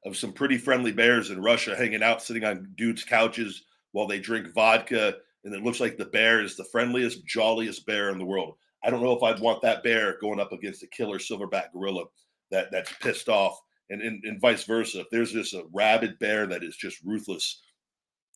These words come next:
and just hung-, thirsty for blood, and I, and it looks like, you know, a bear versus gorilla, I, that's, those bears are, <clears throat> bears are no joke. Gorillas can rip your arms off, and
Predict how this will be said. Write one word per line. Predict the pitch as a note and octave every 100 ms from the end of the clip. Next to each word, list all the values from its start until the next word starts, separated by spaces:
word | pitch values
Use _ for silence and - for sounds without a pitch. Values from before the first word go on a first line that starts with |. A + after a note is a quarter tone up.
| -
and | F#2+
just | F#2 A2 - - _ _ -
hung-, | - B2 -
thirsty | B2+ A#2+ -
for | A#2 G2
blood, | G2 A2 G2+ - _ _ _ -
and | F#2+
I, | G#2 -
and | G2
it | G2+ G2
looks | G#2 A2+ -
like, | A2
you | G#2
know, | G2+ A2+ G#2 F#2+ F#2 G2
a |
bear | G#2+ A#2+ A2+
versus | G#2+ - F#2
gorilla, | G2 A#2 G#2+
I, | F#2 G#2 - _ _ _ _ _
that's, | - A#2 - - - - - _ _ - _ -
those | A2 A#2
bears | B2 C3+ C3+ A#2 G2
are, | G2 D#2 - _ _ _ _ _ _ _ _
<clears throat> | - - _ _ -
bears | G#2 A#2+ A#2
are | G2
no | F#2
joke. | D#2+ G2 E2+ - _
Gorillas | G2+ C3 C#3 B2
can | - G2+
rip | B2 A#2+
your | G#2+
arms | A#2 A#2+ A#2
off, | B2+ B2
and | G#2